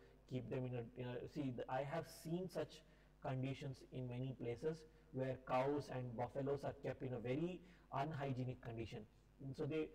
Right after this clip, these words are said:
they'll be standing in one place आ, दे, आ, उनका जो भी काउडंग है, यूरिन है, वो वही रहेगा। गंदा बास आता है, गंदा ब-,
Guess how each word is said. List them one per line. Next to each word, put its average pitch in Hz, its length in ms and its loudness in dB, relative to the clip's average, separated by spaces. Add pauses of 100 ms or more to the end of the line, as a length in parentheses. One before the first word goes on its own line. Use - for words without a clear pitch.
(220)
they'll 156 160 6
be 170 100 4
standing 160 500 2
in 170 140 4
one 139 180 2
place 165 360 2 (360)
आ, 123 260 6
दे, 117 380 2
आ, 123 360 2 (380)
उनका 143 220 2
जो 143 220 2
भी 151 100 2
काउडंग 139 460 4
है, 135 400 4
यूरिन 147 300 4
है, 135 160 0
वो 135 200 2
वही 131 320 4
रहेगा। 135 440 2 (300)
गंदा 147 720 6
बास 120 420 4
आता 127 200 0
है, 123 180 -2
गंदा 131 300 2
ब-, 117 220 0